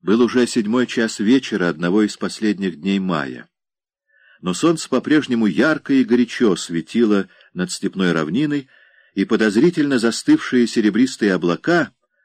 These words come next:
что весь день стояли как на приколе, поначалу бледные, к вечеру сгустились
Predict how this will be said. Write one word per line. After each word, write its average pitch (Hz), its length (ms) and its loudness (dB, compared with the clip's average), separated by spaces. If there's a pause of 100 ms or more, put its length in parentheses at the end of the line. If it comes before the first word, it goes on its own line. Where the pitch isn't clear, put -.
(100)
что - 260 -2
весь 90 260 0
день 90 220 2
стояли 87 500 0
как 85 220 -6
на 82 100 -8
приколе, 165 520 0 (300)
поначалу - 500 -4
бледные, 143 640 0
к - 120 -20
вечеру 104 420 0
сгустились 143 800 -2